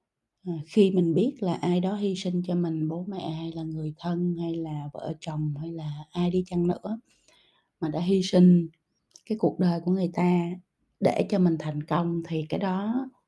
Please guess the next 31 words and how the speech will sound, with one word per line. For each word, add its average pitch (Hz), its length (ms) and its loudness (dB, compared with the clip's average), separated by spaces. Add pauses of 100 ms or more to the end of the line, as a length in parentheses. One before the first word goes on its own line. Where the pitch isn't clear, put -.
(140)
vô 175 160 6
hình 165 340 2
chung 185 260 2
nó 214 80 4
trở - 220 -2
thành 170 180 -2
cái 165 120 -6
áp 226 280 -2
lực. 151 140 2 (640)
Bởi 170 100 4
vì 180 160 6
nếu 190 160 6
mình 220 160 2
không 185 220 0
thành 160 220 0
công 175 320 2
thì 165 220 -4
giống 185 160 0
như 208 160 2
là 175 120 0
mình 156 420 -2 (540)
phụ 156 320 6
lòng 170 500 4
của 156 280 -4
cái 226 200 2
người 208 420 4
đã 170 120 0
hy 202 180 2
sinh 185 320 4
vậy - 120 4
đó. 226 140 4